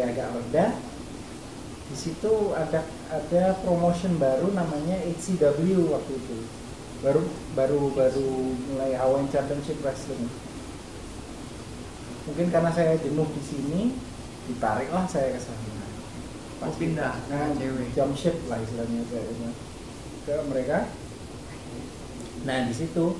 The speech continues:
Speaker 1: mereka tidak ingin lagi karakter Indonesian Commando karena dianggap, em,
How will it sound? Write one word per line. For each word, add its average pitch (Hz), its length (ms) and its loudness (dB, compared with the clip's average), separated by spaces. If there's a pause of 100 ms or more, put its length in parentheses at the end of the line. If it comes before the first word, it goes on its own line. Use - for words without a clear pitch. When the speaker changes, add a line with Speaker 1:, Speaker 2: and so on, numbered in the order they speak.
(600)
Speaker 1:
mereka 117 320 0
tidak 131 240 0
ingin 131 240 0
lagi 190 300 2
karakter 160 420 2 (480)
Indonesian 139 460 -6
Commando 147 720 0
karena 131 320 -2 (340)
dianggap, 131 380 0 (720)
em, 120 340 0